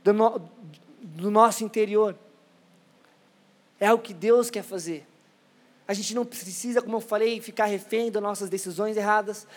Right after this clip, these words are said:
Deus tem um novo começo pra nós. Deus que a gente quer nos presentear com a graça dele em qual seja a área das nossas vidas. Em terceiro lugar, nós podemos crer pra que a gente venha chegar nessa confiança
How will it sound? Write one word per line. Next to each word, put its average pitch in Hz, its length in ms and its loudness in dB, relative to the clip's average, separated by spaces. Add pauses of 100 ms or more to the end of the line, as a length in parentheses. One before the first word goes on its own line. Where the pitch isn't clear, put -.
(180)
Deus 240 240 0
tem 240 120 -6
um 208 80 -6
novo 214 280 6
começo 208 420 -4
pra 208 140 -6
nós. 202 400 -4 (220)
Deus 254 220 6
que 247 80 -4
a 247 40 0
gente 240 340 -10
quer 240 580 0
nos 233 140 -4
presentear 226 680 2
com 226 80 -2
a 220 80 0
graça 220 460 6
dele 226 240 2
em 226 60 -6
qual 233 320 8
seja 233 380 4
a 208 60 8
área 220 240 8
das 208 100 2
nossas 196 380 -2
vidas. - 460 -12 (1120)
Em 214 100 -4
terceiro 233 400 4
lugar, 220 420 6
nós 220 180 -4
podemos 220 380 0
crer 226 280 2
pra 220 120 -4
que 220 100 -8
a - 20 -12
gente 208 180 -10
venha 226 180 -4
chegar 214 360 4
nessa 208 200 -6
confiança 220 800 -4